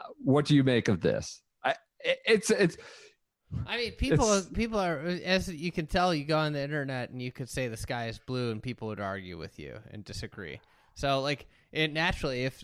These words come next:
Speaker 2: if you're gonna have a clu-, uh, a tournament at the club, there are gonna be people that feel drastically different about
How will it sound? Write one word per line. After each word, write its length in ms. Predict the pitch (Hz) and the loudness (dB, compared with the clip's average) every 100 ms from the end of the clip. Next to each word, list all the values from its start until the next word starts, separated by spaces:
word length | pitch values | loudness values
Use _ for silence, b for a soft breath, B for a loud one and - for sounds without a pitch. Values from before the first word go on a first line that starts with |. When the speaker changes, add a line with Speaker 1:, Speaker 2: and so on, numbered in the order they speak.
| - | -12
Speaker 2:
if 160 | 135 139 | -6 -2
you're 120 | 143 | 0
gonna 120 | 139 | 2
have 200 | 139 127 | 0 -2
a 40 | |
clu-, 180 | - 139 | -4 -2
uh, 340 | 131 139 131 85 - - | -2 -2 -4 -6 -10 -10
a 140 | 123 - _ _ _ _ - | -10 -10 _ _ _ _ -4
tournament 460 | 156 147 147 135 | 0 0 0 -2
at 140 | 120 - | -4 -8
the 40 | |
club, 480 | - 151 131 107 104 - _ _ _ _ _ _ _ _ _ | -6 -2 0 0 -6 -16 _ _ _ _ _ _ _ _ _
there 160 | 139 160 | 2 4
are 60 | |
gonna 140 | 170 175 | 4 4
be 160 | 160 | 2
people 380 | 151 156 143 139 | 2 0 0 0
that 200 | 123 113 | 0 -2
feel 440 | - 135 127 113 - - - | -4 -2 -2 -4 -12 -20 -8
drastically 580 | - 131 127 - 123 117 | -2 -2 -2 -6 -4 -4
different 360 | 117 110 107 98 | -4 -6 -6 -6
about 300 | 92 87 | -6 -6